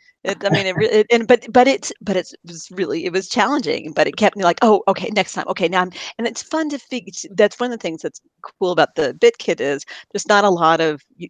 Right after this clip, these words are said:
you know, you haven't just invested five hundred or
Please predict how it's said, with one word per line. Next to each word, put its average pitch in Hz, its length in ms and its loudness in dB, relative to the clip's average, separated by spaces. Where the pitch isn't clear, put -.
you 175 100 -10
know, 156 80 -6
you 180 120 0
haven't 190 300 0
just 170 180 -8
invested 156 640 -2
five 139 260 2
hundred 147 340 -8
or - 280 -10